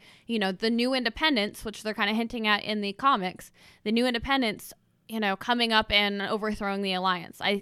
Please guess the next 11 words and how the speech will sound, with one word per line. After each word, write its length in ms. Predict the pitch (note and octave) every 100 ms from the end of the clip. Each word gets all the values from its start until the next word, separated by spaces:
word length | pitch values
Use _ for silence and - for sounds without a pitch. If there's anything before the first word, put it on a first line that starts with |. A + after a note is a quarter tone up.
| -
I, 100 | G3+ - G3+
it's 120 | -
the 120 | A3+
only 260 | G#3 C4 B3
thing 160 | B3
I 80 | A3+
can 160 | A3 G#3
see 160 | A#3
being, 400 | G3 G3 G3 F#3+ A3+
you 120 | A3+
know, 300 | F#3 F3+